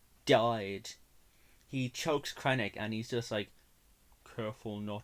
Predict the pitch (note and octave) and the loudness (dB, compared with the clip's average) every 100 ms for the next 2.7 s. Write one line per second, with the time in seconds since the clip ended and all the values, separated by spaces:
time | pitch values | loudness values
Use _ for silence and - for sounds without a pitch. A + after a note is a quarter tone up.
0 | - - - - G2+ A2+ - - G#2 G2+ | -12 -20 -14 -8 -8 -8 -14 -10 -8 -6
1 | G2+ G#2 G2+ G2+ G2+ - A2 G2+ F#2+ F#2+ | -8 -6 -6 -4 -6 -8 -8 -6 -8 -8
2 | G#2 A#2 - - - - | -8 -8 -10 -12 -14 -14